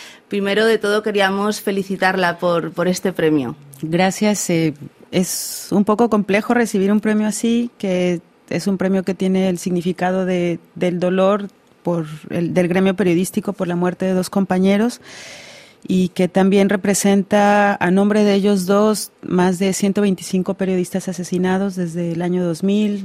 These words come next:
Speaker 2: veinticinco desaparecidos y, pues, es un premio que también nos compromete a hacer un trabajo como mucho más profesional, ¿no? y constante.
Speaker 1: Son cifras terribles. Eh, ser periodista es un trabajo de alto riesgo, es en un país donde,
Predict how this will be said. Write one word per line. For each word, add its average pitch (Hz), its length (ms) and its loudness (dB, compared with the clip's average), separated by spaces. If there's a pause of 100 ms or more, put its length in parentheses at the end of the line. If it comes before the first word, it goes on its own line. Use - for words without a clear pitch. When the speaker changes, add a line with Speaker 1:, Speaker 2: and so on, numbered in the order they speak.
(120)
Speaker 2:
veinticinco 180 580 -2
desaparecidos 190 960 -2 (720)
y, 170 340 0 (240)
pues, 170 220 -2
es 185 140 0
un 190 120 2
premio 196 300 2
que 190 180 2 (180)
también 180 560 2 (120)
nos 180 200 0
compromete 185 720 2
a 175 60 4
hacer 180 300 0
un 185 100 4
trabajo 180 680 0 (480)
como 175 220 -6
mucho 180 280 -4
más 175 260 -2
profesional, 196 680 -4 (100)
¿no? - 120 -8
y 202 100 -8
constante. 180 680 -6 (260)
Speaker 1:
Son 208 220 -2
cifras 240 520 0
terribles. 233 760 0
Eh, 190 320 0
ser 208 260 -2
periodista 233 460 0
es 233 160 -2
un 196 640 0
trabajo 202 480 0
de 202 100 0
alto 196 320 0
riesgo, 196 540 0
es 247 240 -4
en 180 380 -2
un 190 120 -2
país 196 280 -2
donde, 180 460 0